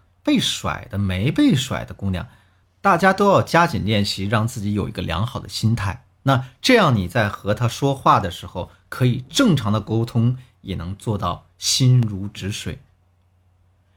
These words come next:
有些姑娘跟男人分手了，为什么要这样讲呢？因为在我们的咨询当中啊，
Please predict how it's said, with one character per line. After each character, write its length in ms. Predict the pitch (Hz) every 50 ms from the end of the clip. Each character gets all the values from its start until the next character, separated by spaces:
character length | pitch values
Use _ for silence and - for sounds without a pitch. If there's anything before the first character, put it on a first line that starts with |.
| _ _ _ _ _ _ _ _ _ _ _ _ _ _
有 80 | 135 147
些 120 | 165 214
姑 160 | 202 202 214
娘 400 | 208 208 202 185 170 160 127 -
跟 160 | - - 151
男 120 | 147 135 139
人 100 | 147 147
分 140 | 147 156 151
手 200 | 151 - 87 78
了， 300 | 67 80 95 98 - _ _ _ _ _ _ _ _ _ -
为 200 | 277 311 294 240
什 160 | - - 139
么 80 | 143 156
要 120 | 165 170
这 120 | 170 -
样 200 | 233 214 160 131
讲 280 | 127 127 - - 64 -
呢？ 220 | - 82 87 95 - _ _ _ _ _ _ _ _ _ _ _ _ _ _ _ _ _ _ _ _
因 100 | - 220
为 100 | 254 269
在 160 | 247 277 233
我 40 | 156
们 80 | 120 101
的 160 | 98 107 113
咨 160 | - - 156
询 220 | 151 - 120 127 131
当 200 | 131 123 131 131
中 220 | 127 123 123 123
啊， 360 | 113 95 92 - - - -